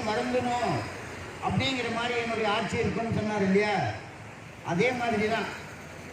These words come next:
இந்த பூமா கோயிலுக்கு வந்தவங்களுக்கு மட்டும் கோரிக்கைன்னு இல்லாம நீங்க வரலனால "ஏன்டா இங்க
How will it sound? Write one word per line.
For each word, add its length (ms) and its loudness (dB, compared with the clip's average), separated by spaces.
இந்த 140 4
பூமா 340 4
கோயிலுக்கு 480 2
வந்தவங்களுக்கு 600 0
மட்டும் 380 0
கோரிக்கைன்னு 480 -2
இல்லாம 300 0
நீங்க 240 0
வரலனால 600 2
"ஏன்டா 320 4
இங்க 180 2